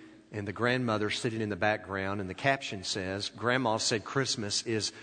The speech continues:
just around the corner." So, I think that's pretty neat.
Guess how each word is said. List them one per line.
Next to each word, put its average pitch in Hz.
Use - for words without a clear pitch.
just 135
around 131
the 123
corner." 123
So, 95
I -
think 110
that's 107
pretty 107
neat. 98